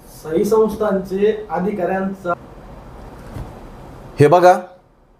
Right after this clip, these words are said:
Speaker 2: प्रकरण जसे जसे बाहेर पडत आहेत, तशी तशी भूमिका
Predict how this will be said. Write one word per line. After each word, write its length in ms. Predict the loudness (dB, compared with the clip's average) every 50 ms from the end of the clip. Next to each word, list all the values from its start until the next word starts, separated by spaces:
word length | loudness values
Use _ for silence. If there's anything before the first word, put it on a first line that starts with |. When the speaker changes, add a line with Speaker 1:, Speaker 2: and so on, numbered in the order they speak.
| _ _ _ _ _ _ _ _ _ _ _ _ _ 0
Speaker 2:
प्रकरण 500 | 0 2 4 6 6 8 8 6 6 4
जसे 360 | 4 2 2 4 4 4 4
जसे 380 | 4 4 2 2 4 2 2 4
बाहेर 360 | 2 2 4 4 4 4 4
पडत 440 | 2 0 2 4 6 6 6 6 6
आहेत, 220 | 8 8 6 6 4 -2 -16 -20 -20 _ _ _ _ _ _ _ _ _ _ _ _ _ _ _ _ _ _ _ _ _ _ 2
तशी 200 | 2 4 4 4 4 4
तशी 220 | 2 2 4 2 2
भूमिका 560 | 4 4 6 6 6 6 6 6 4 4